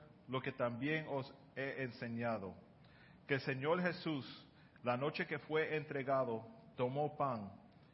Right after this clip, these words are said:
y habiendo dado gracia, lo partió y dijo:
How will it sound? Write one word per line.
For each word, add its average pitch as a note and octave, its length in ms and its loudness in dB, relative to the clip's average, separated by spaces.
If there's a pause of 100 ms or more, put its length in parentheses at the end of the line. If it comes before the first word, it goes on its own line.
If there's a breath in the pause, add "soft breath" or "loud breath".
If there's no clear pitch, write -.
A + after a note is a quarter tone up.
(380 loud breath)
y D3 140 2
habiendo F3 480 4
dado F3+ 320 4
gracia, C3+ 560 2 (580 loud breath)
lo C3+ 220 2
partió C3 720 4
y C#3 120 0
dijo: C3 440 -2